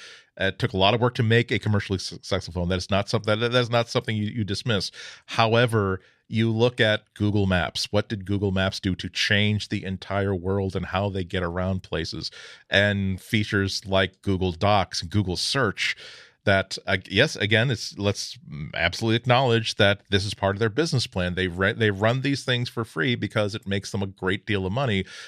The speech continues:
But imagine how different the world would be if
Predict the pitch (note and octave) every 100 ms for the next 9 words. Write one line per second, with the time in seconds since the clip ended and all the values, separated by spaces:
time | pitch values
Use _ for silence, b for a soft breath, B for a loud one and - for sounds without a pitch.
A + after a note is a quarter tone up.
0 | B - G2 A2+ A2+ A2 A2+ B2 B2+ A#2+
1 | A2+ A2 A2+ G#2+ G#2 A#2 G2 F#2+ A2 A2
2 | G#2 F2 G2 F#2+ G2 G#2 -